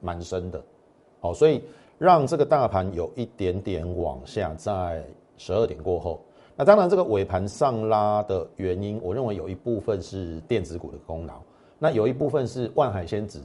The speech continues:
跌，然后台华投控，好，二六三六，好，拉到了接近涨停板。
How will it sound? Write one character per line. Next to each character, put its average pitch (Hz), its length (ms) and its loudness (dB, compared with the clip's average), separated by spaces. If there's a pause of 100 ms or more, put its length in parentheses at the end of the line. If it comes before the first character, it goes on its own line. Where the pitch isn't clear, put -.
跌， 73 320 -12
然 92 100 -6
后 110 120 -2
台 95 260 -2
华 82 500 -6 (220)
投 90 180 -4
控， 90 280 -2 (400)
好， - 200 -6
二 120 100 2
六 120 140 4
三 101 200 -2
六， 95 180 -2 (480)
好， 92 140 -2
拉 110 180 2
到 117 200 2
了 98 80 0
接 98 180 -2
近 95 160 -6
涨 78 160 -10
停 73 180 -14
板。 - 140 -6